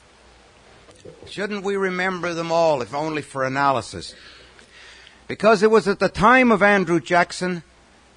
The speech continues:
that John Stuart Mill wrote his scholarly,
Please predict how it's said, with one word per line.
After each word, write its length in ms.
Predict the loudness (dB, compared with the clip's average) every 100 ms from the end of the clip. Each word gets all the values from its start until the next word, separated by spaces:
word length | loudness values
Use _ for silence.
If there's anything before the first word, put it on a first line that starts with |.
| _ _ _
that 180 | -8 -6
John 400 | 0 0 2 -2
Stuart 500 | -6 -2 0 2 0
Mill 360 | -2 2 2 2
wrote 240 | 0 0
his 100 | -4
scholarly, 720 | -4 2 4 4 2 -2 -8